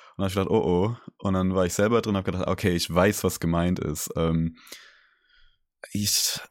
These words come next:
oh, ich weiß nicht, ich glaub, bei so einem Film wie bei Sonic ja auch, war auch das Phänomen, wenn ihr Fan seid,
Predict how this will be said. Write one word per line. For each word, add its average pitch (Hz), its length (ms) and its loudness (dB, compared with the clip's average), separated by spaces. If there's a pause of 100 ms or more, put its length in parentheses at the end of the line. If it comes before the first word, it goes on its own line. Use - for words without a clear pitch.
oh, 104 160 8
ich 87 160 4
weiß 101 200 4
nicht, 85 80 0
ich - 40 -6
glaub, 98 120 2
bei 98 100 4
so 92 140 0
einem 131 160 4
Film 110 240 2
wie 104 60 2
bei 101 120 4
Sonic 104 320 2
ja 92 100 2
auch, 101 200 0
war 90 80 2
auch - 80 0
das - 160 -4
Phänomen, 92 560 0 (1120)
wenn 95 280 -2
ihr 90 180 2
Fan 98 340 2
seid, 98 480 2